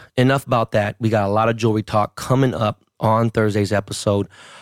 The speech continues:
Uh, we're gonna talk about food because Jimmy's already hungry. It is barely, by the way, it is barely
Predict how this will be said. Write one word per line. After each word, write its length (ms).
Uh, 260
we're 80
gonna 120
talk 200
about 220
food 360
because 300
Jimmy's 380
already 340
hungry. 440
It 140
is 140
barely, 640
by 120
the 80
way, 180
it 100
is 120
barely 480